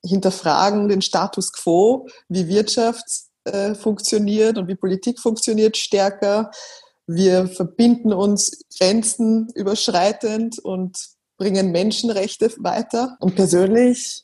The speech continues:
fliegen wir wieder. Das wär, das wär für mich <laughs> persönlich, also Reisen sollten möglich sein wieder. Und prinzipiell sollten wir in den letzten fünf Jahren viel gelernt haben und, äh, nicht zu einem Status quo zurückkehren von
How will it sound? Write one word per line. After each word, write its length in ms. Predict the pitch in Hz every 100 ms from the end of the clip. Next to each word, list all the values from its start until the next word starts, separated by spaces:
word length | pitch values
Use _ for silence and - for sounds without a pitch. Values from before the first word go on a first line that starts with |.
| _
fliegen 300 | 220 202 165
wir 120 | 147
wieder. 280 | 139 139 135
Das 200 | - -
wär, 300 | - 160 151
das 200 | 190 208
wär 140 | 196 196
für 140 | 208
mich 240 | 240 240 -
<laughs> 80 |
persönlich, 500 | 254 254 262 226 196
also 240 | 190 180 180
Reisen 460 | 156 180 208 208
sollten 340 | 185 170 - 185
möglich 400 | 180 - - -
sein 220 | 160 151
wieder. 280 | 156 156 160
Und 140 | 175
prinzipiell 1040 | 208 233 226 - - 202 202 196 208 220 214 - _
sollten 500 | - 175 175 202 180
wir 220 | 180 180
in 80 | 180
den 120 | 175
letzten 420 | 170 175 - 180
fünf 280 | - 170 156
Jahren 440 | 151 151 156 165 -
viel 160 | 185
gelernt 560 | 175 156 147 143 160 -
haben 360 | 143 135 143 -
und, 520 | - 143 143 143 -
äh, 200 | 143 143
nicht 380 | 151 185 - -
zu 120 | 151
einem 140 | 151
Status 420 | 156 147 143 160 -
quo 200 | - 147
zurückkehren 520 | - 139 143 143 143
von 400 | 135 131 139